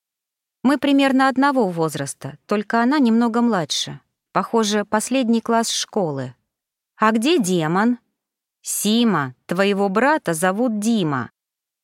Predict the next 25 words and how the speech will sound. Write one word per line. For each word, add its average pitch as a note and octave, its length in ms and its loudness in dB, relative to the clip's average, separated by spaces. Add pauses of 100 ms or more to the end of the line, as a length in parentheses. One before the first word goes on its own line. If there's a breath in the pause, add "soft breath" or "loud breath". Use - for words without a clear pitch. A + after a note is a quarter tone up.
(280)
«Геля, G3 520 0 (100)
а - 140 2
ты F3+ 140 -4
как F#3+ 220 0
его A#3+ 180 2
называешь?» A#3+ 720 0 (440)
Не G#3 160 2
обращая G#3 520 0
на G3+ 160 2
маму F#3+ 280 0
внимания, G#3 520 0
спрашивает G3+ 600 -4
Серафима. E3+ 640 -6 (640)
«Димой». F#3+ 640 0 (920)
«И B3+ 100 4
что, A#3 440 0
никаких G#3+ 600 0
прозвищ? C#4+ 800 0
Ну, F4+ 300 2
типа A#3 300 -2
сопливых A3+ 580 0
Зай A3+ 420 2
и F3 80 0
прочей C4 440 0
лабуды?» B3 520 0